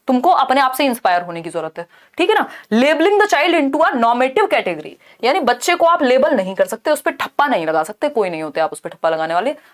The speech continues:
हर बच्चा अलग है। Detailing what and how the learner has been learning, ये जरूरी है। आप आकलन इसलिए कर रहे हैं, आप बच्चे को जांच इसलिए रहे हैं कि आप ये देख पाएं कि बच्चा क्या और कैसे सीखता है, ताकि उसको आप और अच्छा सिखा पाएं और मजेदार सिखा पाएं आप उसको,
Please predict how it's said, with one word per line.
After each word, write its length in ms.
हर 100
बच्चा 260
अलग 240
है। 120
Detailing 560
what 300
and 140
how 220
the 140
learner 400
has 240
been 200
learning, 480
ये 80
जरूरी 360
है। 200
आप 220
आकलन 300
इसलिए 280
कर 120
रहे 120
हैं, 60
आप 80
बच्चे 220
को 100
जांच 280
इसलिए 300
रहे 120
हैं 120
कि 60
आप 200
ये 80
देख 280
पाएं 200
कि 80
बच्चा 260
क्या 280
और 460
कैसे 300
सीखता 380
है, 200
ताकि 220
उसको 200
आप 160
और 320
अच्छा 300
सिखा 260
पाएं 200
और 180
मजेदार 440
सिखा 280
पाएं 200
आप 180
उसको, 300